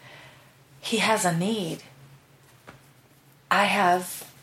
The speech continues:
I have in me what will satisfy that, that I've received from him. I can pour his spirit out on this flesh right here before me.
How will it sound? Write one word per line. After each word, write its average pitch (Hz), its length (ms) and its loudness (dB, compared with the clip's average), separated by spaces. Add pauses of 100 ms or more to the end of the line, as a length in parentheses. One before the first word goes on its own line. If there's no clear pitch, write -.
I 202 120 2
have 196 340 2
in 220 240 2
me 185 140 2
what 180 240 4
will 170 120 -2
satisfy 170 800 2
that, - 280 -2 (840)
that 180 120 6
I've 170 200 4
received 180 380 0
from 175 200 0
him. 185 180 0
I 180 220 2
can 190 220 -2
pour 196 400 4
his 180 200 -6
spirit 202 440 2
out 165 200 0
on 170 180 2
this 180 220 0
flesh - 560 -2
right 180 180 4
here 175 320 0
before 170 400 -4
me. 165 280 -2